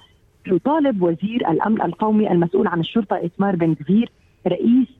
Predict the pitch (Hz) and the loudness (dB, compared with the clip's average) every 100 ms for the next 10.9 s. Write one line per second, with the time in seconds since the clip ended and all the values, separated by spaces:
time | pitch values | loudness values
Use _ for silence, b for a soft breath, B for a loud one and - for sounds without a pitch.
0 | _ 165 160 156 180 170 165 165 160 - | _ 0 0 0 0 0 0 0 0 -2
1 | 165 165 170 170 - 214 185 175 165 208 | -4 -2 -4 -4 0 0 0 0 0 2
2 | 208 190 185 170 175 165 220 226 208 208 | 0 0 0 2 0 0 0 2 2 -2
3 | b b b - 151 208 202 185 175 190 | b b b -14 -4 -2 0 0 0 -2
4 | - 294 - 196 170 180 175 - 190 165 | 0 -2 0 -2 -2 -2 -2 -4 -4 0
5 | 175 202 196 196 175 208 190 _ - 170 | 0 2 0 -2 -4 -4 -4 _ -10 -6
6 | - - 175 202 180 165 185 190 - 165 | -6 -8 -2 0 0 0 -2 -2 -2 0
7 | 175 240 254 b b _ 247 262 269 185 | 2 2 0 b b _ -4 -2 -4 0
8 | 262 285 - - 190 196 233 233 226 - | 0 0 -2 -4 0 2 2 2 2 0
9 | - b b 196 214 214 202 190 196 202 | -8 b b -4 -2 -2 0 0 0 0
10 | 175 170 220 180 156 175 196 233 | -2 -2 -2 0 0 0 0 0